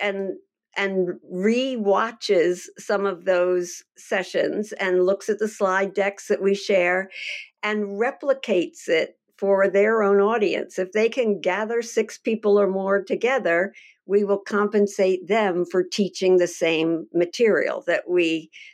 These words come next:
that we taught and introducing the,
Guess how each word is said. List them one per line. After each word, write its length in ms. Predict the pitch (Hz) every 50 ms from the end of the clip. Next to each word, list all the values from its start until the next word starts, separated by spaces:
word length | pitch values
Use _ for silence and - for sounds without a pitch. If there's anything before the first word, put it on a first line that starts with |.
| _ _
that 180 | 190 180 - -
we 200 | 180 180 170 170
taught 320 | - - 160 156 - - -
and 300 | 170 175 170 170 170 165 165 -
introducing 800 | 185 180 180 - 185 - 175 165 165 165 - 190 170 156 165 160
the, 420 | 165 165 160 160 165 160 156 -